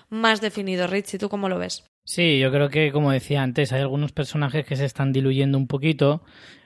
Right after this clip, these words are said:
Speaker 2: que el pe-, es verdad que Morgan ha adquirido demasiado protagonismo y Morgan tiene cosas muy buenas, pero no tanto como para ser la, el absoluto protagonista de una serie.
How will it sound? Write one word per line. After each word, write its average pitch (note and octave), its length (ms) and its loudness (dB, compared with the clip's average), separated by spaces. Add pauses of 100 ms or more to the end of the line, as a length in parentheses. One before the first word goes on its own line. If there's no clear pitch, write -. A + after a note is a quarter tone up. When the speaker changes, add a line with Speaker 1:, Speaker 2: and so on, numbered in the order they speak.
(140)
Speaker 2:
que D3+ 100 4
el C3+ 80 2
pe-, C#3+ 280 2
es D3 100 2
verdad D#3+ 340 4
que D#3 220 2
Morgan D3+ 480 2
ha C3 80 2
adquirido D#3 480 2
demasiado D3 640 2
protagonismo C#3+ 840 -2 (640)
y D#3 460 4
Morgan F3 640 4
tiene F#3+ 200 4
cosas F3+ 300 2
muy F#3 300 6
buenas, F#3 440 4
pero D3+ 260 2
no D#3 220 2
tanto E3 340 2
como D#3+ 220 0
para C3 220 2
ser C#3+ 280 0 (140)
la, A2+ 340 -2
el A#2 120 -6
absoluto A#2 560 2
protagonista A#2+ 580 2
de C#3 80 4
una B2 160 2
serie. B2 360 -2